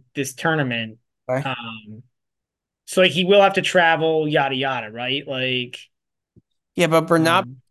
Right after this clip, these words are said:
Speaker 2: so bad recently.
Speaker 1: You know what? I'm, yeah, I'm gonna stay away.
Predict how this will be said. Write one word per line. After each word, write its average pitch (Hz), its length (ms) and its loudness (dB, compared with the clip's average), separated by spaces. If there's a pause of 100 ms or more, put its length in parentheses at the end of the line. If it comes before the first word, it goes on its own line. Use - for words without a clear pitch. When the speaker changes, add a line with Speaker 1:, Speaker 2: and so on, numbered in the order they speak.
(120)
Speaker 2:
so 139 340 0
bad 131 340 2
recently. 160 760 -6 (1120)
Speaker 1:
You 185 80 -2
know 202 180 6
what? 202 220 8
I'm, 170 240 -2
yeah, 156 140 -2
I'm 151 80 -2
gonna 151 100 -6
stay 135 160 -10
away. 110 300 -14